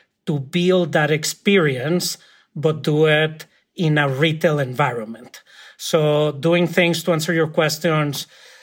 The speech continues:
you know, instead of just sending influencers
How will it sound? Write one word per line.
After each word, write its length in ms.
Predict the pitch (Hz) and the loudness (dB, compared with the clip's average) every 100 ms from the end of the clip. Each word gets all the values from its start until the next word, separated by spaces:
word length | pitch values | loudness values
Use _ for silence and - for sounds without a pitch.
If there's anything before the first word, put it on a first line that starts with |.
| _ _ _ _ | _ _ _ _
you 140 | 143 | -4
know, 80 | 151 | -2
instead 420 | 151 135 - 175 | -2 -2 0 0
of 140 | 185 | -2
just 340 | 160 180 170 - | 0 0 0 0
sending 760 | 180 165 165 170 165 160 165 | 0 0 0 0 0 -2 -4
influencers 1000 | 190 185 175 180 151 147 151 131 139 - | 0 0 0 0 -2 -2 -4 -4 -6 -8